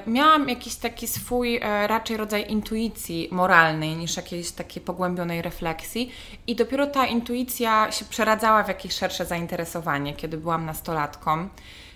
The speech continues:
Mm, to też były czasy, kiedy mało wtedy się mówiło o, o tym, o czym dzisiaj się mówi z kolei dużo, czyli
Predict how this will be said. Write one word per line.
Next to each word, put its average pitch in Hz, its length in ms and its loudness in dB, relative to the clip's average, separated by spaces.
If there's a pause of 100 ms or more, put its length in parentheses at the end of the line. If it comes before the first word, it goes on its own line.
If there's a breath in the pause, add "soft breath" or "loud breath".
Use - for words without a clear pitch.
(200 loud breath)
Mm, 202 300 0
to 247 120 2
też 269 160 0
były 262 260 0
czasy, 233 360 2
kiedy 220 280 -4
mało 226 760 4
wtedy 202 460 -4
się 202 200 -4
mówiło 196 720 0
o, 180 640 4
o 202 100 6
tym, 202 140 -2
o 202 120 2
czym 202 340 -4
dzisiaj 202 240 0
się 180 120 -4
mówi 156 220 -4
z 151 60 -10
kolei 151 300 -4
dużo, - 280 -14
czyli 175 360 -8